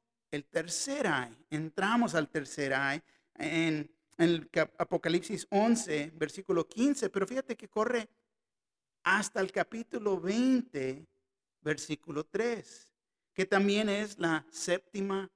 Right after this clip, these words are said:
trompeta. Entonces es un, mayoría del parte del, de, de nuestro estudio, en realidad es la séptima trompeta o el tercer ay.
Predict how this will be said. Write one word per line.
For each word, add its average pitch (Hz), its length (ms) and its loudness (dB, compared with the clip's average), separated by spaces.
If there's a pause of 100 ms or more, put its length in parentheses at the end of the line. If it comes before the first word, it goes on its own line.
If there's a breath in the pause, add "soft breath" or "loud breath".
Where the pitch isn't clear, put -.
(140)
trompeta. 180 720 -8 (180)
Entonces 202 460 -2
es 233 180 0
un, 226 380 0 (540)
mayoría 180 420 4
del 202 100 2
parte 214 380 2
del, 156 260 2 (180)
de, 160 160 -4
de 165 140 -2
nuestro 160 320 0
estudio, 190 680 0 (320)
en 165 120 0
realidad 175 520 0 (500)
es 185 160 0
la 175 100 4
séptima 196 420 -2
trompeta 180 680 -4
o 165 100 0
el 165 120 -4
tercer 170 540 -4
ay. 185 480 2